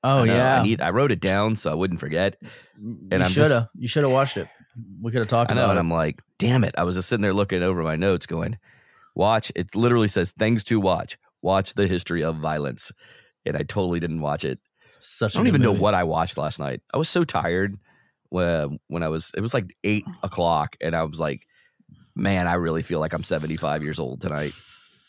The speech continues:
Speaker 2: And I was just, like, mentally drained. And, uh, and the, um, the wife wasn't feeling good. So she was like, "I'm crashing." And I was like, "Oh, thank God." So I <laughs> went and I crashed.
Speaker 1: Yeah.
Speaker 2: And, uh,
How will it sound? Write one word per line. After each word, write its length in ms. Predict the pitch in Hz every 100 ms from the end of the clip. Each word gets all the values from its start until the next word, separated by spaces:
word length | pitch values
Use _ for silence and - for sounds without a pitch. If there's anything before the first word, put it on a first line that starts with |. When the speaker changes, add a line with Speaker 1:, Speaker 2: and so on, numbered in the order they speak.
| -
Speaker 2:
And 200 | 85 85
I 60 | 90
was 120 | 87
just, 260 | 87 - 82
like, 220 | 80 76 - _ _ _ -
mentally 540 | 95 101 95 90 80
drained. 380 | 78 78 76 90 _ _ _ _ _ _ _
And, 280 | 90 82 80
uh, 300 | 76 76 71 - _ _ _ - _ _ _ _
and 240 | 82 73 64
the, 200 | 67 65
um, 280 | 60 - - _ _ _ _ _
the 80 | 87
wife 240 | 85 82
wasn't 260 | 82 85 69
feeling 260 | 80 80
good. 260 | 69 62 60 _ _ -
So 140 | 82
she 240 | - 92
was 160 | 78 82
like, 220 | 50 64 -
"I'm 100 | 101
crashing." 400 | 90 92 95 71
And 80 | 78
I 60 |
was 160 | 78 78
like, 220 | 69 60 - -
"Oh, 120 | 120 -
thank 160 | -
God." 320 | - 50 50 - - - - _
So 200 | - 85
I 160 | 92 101
<laughs> 80 | 95
went 220 | 92 110 - -
and 160 | 85 87
I 120 | 85
crashed. 580 | 95 78 85 - - - - - - - -
Speaker 1:
Yeah. 100 | 95
Speaker 2:
And, 340 | 87 80 73
uh, 260 | 71 69